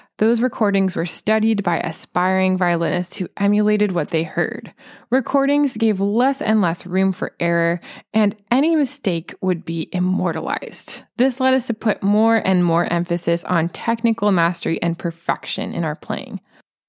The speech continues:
All of this brings me to what I think is the biggest downfall of improvisation, which is the pursuit of perfection in classical music. I very much feel that the way that our institutions teach classical musicians are trained to learn and pass down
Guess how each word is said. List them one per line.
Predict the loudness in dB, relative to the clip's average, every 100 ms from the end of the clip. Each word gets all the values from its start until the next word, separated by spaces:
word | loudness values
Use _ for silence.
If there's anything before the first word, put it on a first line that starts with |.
| _ _
All | 0 2
of | 2
this | 2 2
brings | 2 2 2
me | 0
to | 0
what | 0 0
I |
think | 0 -2
is | -4
the | -8 -6
biggest | -2 0 0 0
downfall | 0 0 0 0 0 0
of | 2 0 0
improvisation, | -4 0 0 0 0 0 0 0 -2 -4 -8
which | -2 -2 0
is | 0 0 0
the | -4
pursuit | -2 -2 -2 0 -2 -2
of | -8
perfection | -6 -6 -6 -6 -6 -4 -8 -8 -4
in | -4
classical | -2 -6 -6 -8
music. | -8 -8 -12 -16 -20 -20 -20 -20 -10 -2
I | 0
very | 2 2 2 4
much | 2 2 0
feel | 0 2 2
that | 0
the | 0
way | 2 2
that | 2
our | 2 2
institutions | 0 -2 -4 -2 0 0 -2
teach | -6 -4 -2 -2 -8 -14 -18
classical | -2 -2 0 0 2
musicians | 2 2 0 0 0
are | -2
trained | -2 0 0 0
to | 0
learn | 0 2 2 2
and | 0
pass | -2 -4 -2
down | -2 -2 -2